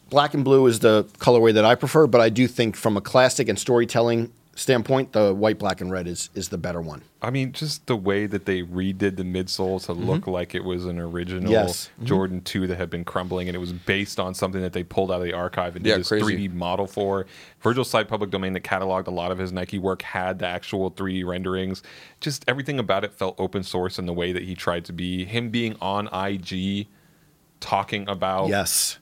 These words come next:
Speaker 2: why he made the shoe look like it did. Like, to me, that's the ultimate
Speaker 3: Do we,
Speaker 2: Virgil moment.
Speaker 3: do we ever
Speaker 1: Yes.
Speaker 3: have any, do we ever get any reasoning behind the colorway on the second?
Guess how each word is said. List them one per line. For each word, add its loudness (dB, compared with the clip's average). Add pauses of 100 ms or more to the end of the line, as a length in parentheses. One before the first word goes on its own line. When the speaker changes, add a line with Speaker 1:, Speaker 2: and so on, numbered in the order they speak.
Speaker 2:
why -2
he -4
made -2
the -2
shoe -2
look -2
like -2
it -6
did. -2
Like, -2
to -4
me, -2
that's 0
the -10
ultimate -4
Speaker 3:
Do 2
we, 4
Speaker 2:
Virgil -4
moment. -8
Speaker 3:
do 0
we 6
ever 4
Speaker 1:
Yes. -2
Speaker 3:
have 2
any, -2
do -8
we -2
ever -4
get 2
any 0
reasoning -2
behind -2
the -4
colorway 0
on -4
the -6
second? -6